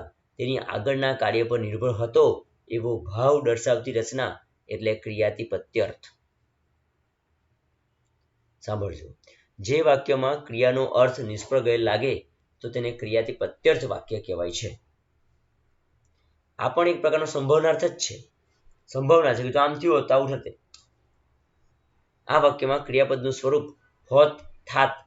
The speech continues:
હોય છે, જેવું હોય છે કે આવું થયું હોત તો આમ થાત.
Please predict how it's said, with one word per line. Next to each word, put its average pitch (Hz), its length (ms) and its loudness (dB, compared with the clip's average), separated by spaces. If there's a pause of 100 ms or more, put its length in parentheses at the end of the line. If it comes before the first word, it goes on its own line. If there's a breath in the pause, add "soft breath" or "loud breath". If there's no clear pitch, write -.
(400)
હોય 117 200 0
છે, 107 240 -8
જેવું 131 240 2
હોય 113 160 0
છે - 180 -10 (1000)
કે - 40 -4
આવું 131 160 0
થયું 147 260 -2
હોત 151 180 8 (120)
તો 117 80 -2
આમ 110 160 0
થાત. 110 240 -6